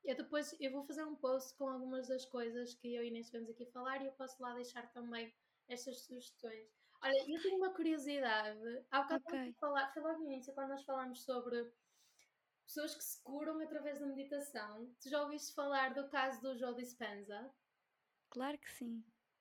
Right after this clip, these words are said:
Speaker 1: É incrível, não é?
Speaker 2: Claro
Speaker 1: Ele,
Speaker 2: que
Speaker 1: para
Speaker 2: sim.
Speaker 1: quem não sabe também, olha, já estás aqui, que bom.
Speaker 2: Ai, gente,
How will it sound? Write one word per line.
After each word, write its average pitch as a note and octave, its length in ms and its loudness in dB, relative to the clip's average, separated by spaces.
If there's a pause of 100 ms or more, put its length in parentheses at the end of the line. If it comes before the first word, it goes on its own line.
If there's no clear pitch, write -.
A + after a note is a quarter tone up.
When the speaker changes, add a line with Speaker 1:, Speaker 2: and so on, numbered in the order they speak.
(140)
Speaker 1:
É A#3+ 100 -4
incrível, A#3+ 680 -4
não A3 200 -4
é? G#3+ 160 -8 (960)
Speaker 2:
Claro B3 180 2
Speaker 1:
Ele, C4 100 0
Speaker 2:
que - 220 -10
Speaker 1:
para A#3 120 4
Speaker 2:
sim. A#3 80 2
Speaker 1:
quem C#4+ 120 0
não A#3 120 0
sabe A#3+ 360 -2
também, B3 540 -2
olha, B3 220 0
já C4 80 -2
estás B3 320 -4
aqui, C4 500 -6
que C4+ 80 -8
bom. A#3+ 300 -6 (3250)
Speaker 2:
Ai, D#4 320 4
gente, B3 400 -2